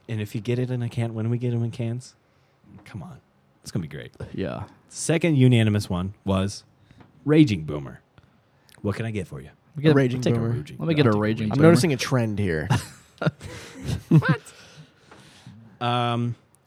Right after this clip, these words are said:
Speaker 1: the third one with three votes amongst us four, Artillery L.
Speaker 2: Artillery L.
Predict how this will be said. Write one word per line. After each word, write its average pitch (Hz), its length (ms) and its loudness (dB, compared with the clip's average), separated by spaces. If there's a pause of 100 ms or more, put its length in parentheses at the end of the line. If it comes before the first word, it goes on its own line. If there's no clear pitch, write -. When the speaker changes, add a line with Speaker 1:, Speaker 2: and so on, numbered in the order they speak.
(720)
Speaker 1:
the 101 80 -10
third 190 260 0
one 139 360 2
with 110 220 -4
three 175 320 -4
votes 101 360 -2
amongst 98 380 -6
us 90 140 -10
four, 98 380 -6 (960)
Artillery 143 580 -2
L. 135 300 0 (640)
Speaker 2:
Artillery 113 460 4
L. 78 220 -6